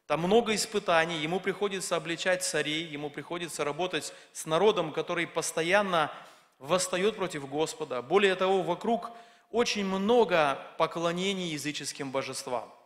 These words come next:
И даже вот эти пятьдесят сынов пророческих, сегодня уже брат читал про Самуила.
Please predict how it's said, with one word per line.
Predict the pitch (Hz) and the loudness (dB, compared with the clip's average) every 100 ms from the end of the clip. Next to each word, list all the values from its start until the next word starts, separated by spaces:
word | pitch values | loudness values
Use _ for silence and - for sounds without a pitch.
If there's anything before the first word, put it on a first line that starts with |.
| _ _ _ _ _ _ - | _ _ _ _ _ _ -10
И | 147 | 0
даже | 180 175 | 2 2
вот | 180 | 0
эти | 202 190 | 0 -2
пятьдесят | - 170 165 175 214 214 - - - | -6 -6 -4 2 2 0 -12 -20 -10
сынов | - 160 208 202 | -6 0 0 0
пророческих, | 156 151 247 233 170 - 139 | 0 2 2 0 -4 -6 -8
сегодня | - 165 156 | -6 -6 -4
уже | 156 156 | -4 -2
брат | 170 165 | 0 0
читал | - 151 180 202 - | 0 -2 2 0 0
про | 156 156 151 - - | 2 2 2 -8 -18
Самуила. | - - 147 160 196 185 127 | -8 -4 -2 0 0 0 -2